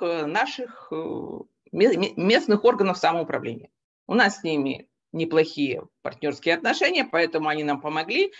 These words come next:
Информация была размещена практически везде. А,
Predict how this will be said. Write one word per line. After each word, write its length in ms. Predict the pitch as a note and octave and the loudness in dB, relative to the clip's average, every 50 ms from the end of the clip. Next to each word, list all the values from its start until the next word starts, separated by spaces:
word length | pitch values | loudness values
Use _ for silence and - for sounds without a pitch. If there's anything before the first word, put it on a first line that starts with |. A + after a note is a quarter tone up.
| - - _ | -20 -18 _
Информация 680 | - F3 F3 E3+ - E3+ F3+ A3 D4 D#4+ D#4 - A#3+ F3 | -10 -10 -8 -6 -4 -4 -2 -2 -2 -2 -2 -4 -4 -2
была 220 | E3+ F3 F#3 G3 | 0 0 0 0
размещена 600 | G#3+ F#3+ F3 F3+ F#3 F3 - D#3 D3 D#3+ E3 F3 | 0 -2 -4 -8 -10 -8 -8 -8 -4 -2 -2 -2
практически 840 | F3+ - D3+ D3 D3 - E3 D#3+ - D#3+ - _ - D#3 D#3 D3 - _ _ _ _ _ _ _ _ _ | -2 -4 -6 -10 -10 -12 -16 -16 -18 -20 -20 _ -8 -6 -6 -6 -8 _ _ _ _ _ _ _ _ _
везде. 500 | C#3 C#3 D#3+ D#3+ C#3 A#2+ A#2+ C3 A2 G#2 - - _ - - - - _ | -4 -2 -2 -2 -2 0 0 2 2 0 -4 -10 _ -20 -20 -20 -20 _
А, 680 | - - A2+ A2 A2+ A#2+ G#2+ G#2 G2+ E2 D#2+ C2+ - | -6 -2 0 2 2 4 4 2 2 0 -2 -4 -8